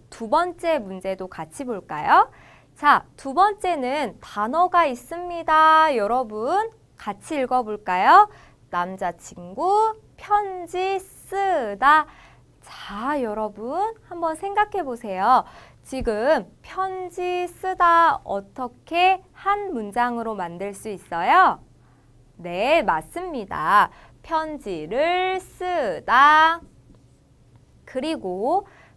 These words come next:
편지를 쓰다. 네, 맞아요. 남자친구에게, 남자친구한테. 좋아요. 자, 그러면 여러분 이거 어떻게 만들 수 있어요?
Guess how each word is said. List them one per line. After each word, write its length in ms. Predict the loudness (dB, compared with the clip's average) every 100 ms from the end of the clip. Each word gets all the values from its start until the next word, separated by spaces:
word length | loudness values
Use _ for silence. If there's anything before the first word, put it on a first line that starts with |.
| _
편지를 600 | -4 -4 -4 -2 -2 -2
쓰다. 600 | -4 -8 4 6 8 4 _ _ _ _ _ _ _ _
네, 360 | 4 6 6 4
맞아요. 460 | -2 2 4 4 2
남자친구에게, 1120 | 0 -2 -2 -2 -4 -6 -10 -8 -4 -2 0 -2 -6 _ _ _ _ _ -8 -6 -4 -4 2 2 2 _
남자친구한테. 1800 | -10 -8 -8 -12 -14 -16 -6 -6 -6 -10 _ -10 -4 -4 -6 -6 -6 -8 _
좋아요. 440 | -8 4 6 6 2 -6 -20 -20 _
자, 220 | 6 6
그러면 680 | 6 4 2 2 2 2 2
여러분 380 | 0 0 0 -4
이거 320 | -4 -2 -2 -4
어떻게 1120 | -6 -6 -4 -2 -2 _ -4 2 6 6 4
만들 340 | 0 -8 -8 -10
수 160 | -10
있어요? 720 | -12 -10 -8 -2 4 6 4